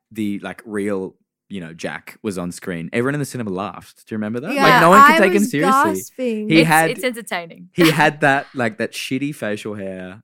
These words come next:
Speaker 1: and he had, like, the long, like, like, maybe, like, ponytail,
Speaker 3: Acne.
Speaker 1: acne.
Speaker 3: It was pretty fucking ugly.
Speaker 1: It was, yeah, yeah. It was,
Speaker 2: Can
Speaker 1: it's
Speaker 2: I tell
Speaker 1: weird.
Speaker 2: you what I
Speaker 1: Go.
Speaker 2: found to be the strength of the, the movie?
Speaker 1: Go.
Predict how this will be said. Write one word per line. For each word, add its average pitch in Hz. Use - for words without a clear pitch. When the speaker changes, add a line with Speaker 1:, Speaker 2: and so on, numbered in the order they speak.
Speaker 1:
and 98
he 98
had, 92
like, 87
the 95
long, 95
like, 90
like, 98
maybe, 98
like, 98
ponytail, 101
Speaker 3:
Acne. 104
Speaker 1:
acne. 127
Speaker 3:
It -
was 123
pretty 294
fucking 196
ugly. 151
Speaker 1:
It 127
was, 135
yeah, 359
yeah. 330
It 349
was, 392
Speaker 2:
Can 294
Speaker 1:
it's 294
Speaker 2:
I 311
tell 302
Speaker 1:
weird. 320
Speaker 2:
you 311
what 302
I 220
Speaker 1:
Go. -
Speaker 2:
found 214
to 240
be 220
the 208
strength -
of 208
the, -
the 202
movie? 196
Speaker 1:
Go. 85